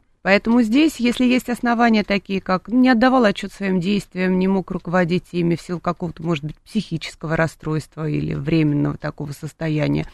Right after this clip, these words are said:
которое исключало эту вменяемость, может быть, под, э, влиянием угроз это было совершено, что, конечно, очень сложно оспорить, потому что брачный договор, как мы знаем, удостоверяется нотариально,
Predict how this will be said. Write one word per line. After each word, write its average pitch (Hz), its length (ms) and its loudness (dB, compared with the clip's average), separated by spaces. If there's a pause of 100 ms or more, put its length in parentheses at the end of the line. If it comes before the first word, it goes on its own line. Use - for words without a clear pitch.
(160)
которое 156 380 0
исключало 196 720 4
эту 160 220 -2
вменяемость, 151 600 2
может 202 260 0
быть, 214 120 -4
под, 196 300 -8
э, 208 160 2
влиянием 202 480 4
угроз 185 480 0
это 156 180 -6
было 151 200 -2
совершено, 151 580 -4 (340)
что, - 180 -2
конечно, 208 380 4
очень 196 480 0
сложно 165 380 0
оспорить, 214 340 -4
потому 160 300 -2
что 160 160 -6
брачный 160 420 -4
договор, 160 420 -2
как - 200 -8
мы 160 140 0
знаем, 185 480 0
удостоверяется 165 680 -2
нотариально, 165 800 2